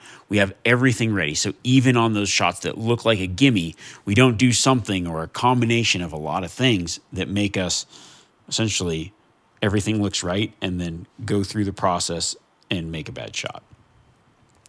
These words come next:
So I broke down what I would consider, I guess, pro-, pretty much like nine steps of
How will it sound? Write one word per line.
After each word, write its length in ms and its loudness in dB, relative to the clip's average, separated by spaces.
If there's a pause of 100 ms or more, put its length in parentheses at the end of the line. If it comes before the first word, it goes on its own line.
(140)
So 140 -2
I 80 4
broke 300 4
down 340 6 (640)
what 120 4
I 80 10
would 120 4
consider, 680 2 (140)
I 80 -8
guess, 240 0
pro-, 300 2
pretty 280 -2
much 220 2
like 120 -2
nine 440 -4
steps 640 -4 (220)
of 400 0